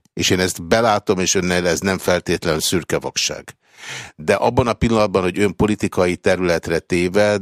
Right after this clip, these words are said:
abban a pillanatban más a mozgástere, más a megnyilvánulása, egy másik Kis Ambrussal beszélgetés. És ez nem szakmai terület.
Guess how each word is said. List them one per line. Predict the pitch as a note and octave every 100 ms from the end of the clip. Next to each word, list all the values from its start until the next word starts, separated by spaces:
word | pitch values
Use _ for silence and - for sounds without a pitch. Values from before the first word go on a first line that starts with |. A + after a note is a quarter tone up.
| -
abban | G2 F#2
a | E2+
pillanatban | - F#2+ F#2 E2+ F2
más | E2+ F2+ E2+ -
a |
mozgástere, | D#2+ D#2 - D2+ D2 - D2 D#2
más | F#2 F2+
a | E2
megnyilvánulása, | F2+ G2 G#2 F#2 F2 F2 E2 D#2+ D#2+ D#2
egy |
másik | E2+ E2+ - D#2
Kis | E2 -
Ambrussal | D2 D2+ D2+ D2+ D2
beszélgetés. | D2 D2+ C#2+ D2 - C#2+
És | C#2+ -
ez | - A2+ G#2+ G2 - _ _
nem | F#2 G2 E2+
szakmai | - E2 - D2 C#2+
terület. | - - - -